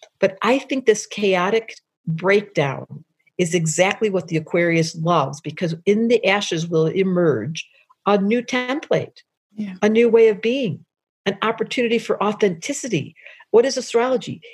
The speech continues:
Speaker 1: It's describing you with so much permission that you have no shame,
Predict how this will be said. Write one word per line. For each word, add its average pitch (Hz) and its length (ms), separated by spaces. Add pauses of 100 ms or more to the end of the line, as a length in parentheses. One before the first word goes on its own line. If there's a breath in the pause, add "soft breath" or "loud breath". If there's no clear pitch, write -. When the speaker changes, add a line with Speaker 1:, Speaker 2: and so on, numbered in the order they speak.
(120)
Speaker 1:
It's 226 180
describing 233 760
you 202 580 (400)
with 196 100
so 226 240
much 269 260
permission 214 680 (600)
that - 140
you 233 160
have 185 240
no 240 640
shame, 196 640